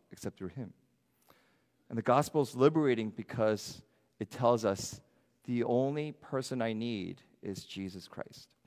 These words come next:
That's why I shared this illustration with the lollipops. Hey, you guys can't do this, but Nathan Flores jumped in and he fulfilled the requirements. We can't have eternal life. We can't have acceptance with God,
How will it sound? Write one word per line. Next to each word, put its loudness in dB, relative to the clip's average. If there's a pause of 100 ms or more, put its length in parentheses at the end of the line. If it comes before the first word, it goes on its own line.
(360)
That's 0
why 8
I 10
shared 6
this 0
illustration 0
with -2
the 0
lollipops. 0 (960)
Hey, 2
you -2
guys 6
can't 0
do 2
this, -4 (380)
but 2
Nathan 0
Flores 2
jumped 2
in 2
and -6 (100)
he -14
fulfilled 0
the 0
requirements. -4 (1500)
We 0
can't 4
have 4
eternal 4
life. 6
We 0
can't 2
have 6
acceptance 2
with -4
God, 8